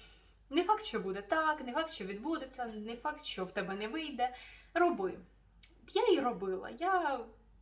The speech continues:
трошечки себе заставляла, але десь всередині сиділо оце отаке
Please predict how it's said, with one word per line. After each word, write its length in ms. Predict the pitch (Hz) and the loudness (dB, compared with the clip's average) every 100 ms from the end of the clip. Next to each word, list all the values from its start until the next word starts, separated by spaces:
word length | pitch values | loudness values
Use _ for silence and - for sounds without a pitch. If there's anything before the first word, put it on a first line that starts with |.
| - | -12
трошечки 440 | - 320 - - 226 | -6 -4 -6 -12 -10
себе 280 | - 226 226 | -8 -6 -6
заставляла, 600 | 233 - 285 349 370 - | -8 -10 0 4 4 2
але 160 | 220 226 | -2 -4
десь 220 | 269 - | -8 -8
всередині 500 | 277 302 285 247 233 | -4 -4 -4 -8 -10
сиділо 540 | - 196 208 190 180 | -12 -12 -8 -4 -6
оце 280 | - - - | -8 -12 -14
отаке 500 | - - - - | -14 -16 -20 -20